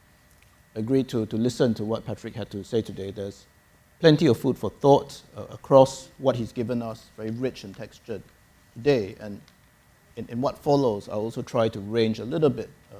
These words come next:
across what you've been saying so thought-provokingly across the first, first two, two lectures. Patrick, I'm very impressed by your, your backcasting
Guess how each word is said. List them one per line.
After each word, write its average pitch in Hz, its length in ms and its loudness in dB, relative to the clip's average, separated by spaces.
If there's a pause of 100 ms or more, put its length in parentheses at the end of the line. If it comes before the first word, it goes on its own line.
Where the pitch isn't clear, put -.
across - 300 -8
what 123 220 -6
you've 101 140 -10
been 104 140 -14
saying 107 400 -10
so 104 140 -8
thought-provokingly 117 1500 -6 (560)
across - 360 -10
the 107 100 -12
first, - 400 -4 (180)
first 117 260 -6
two, 98 540 -8
two 117 140 -6
lectures. - 520 -10 (1300)
Patrick, 175 260 6
I'm 139 100 2
very 185 160 6
impressed 151 460 4
by 113 140 2
your, 98 400 -2
your 90 160 -12
backcasting 151 840 -6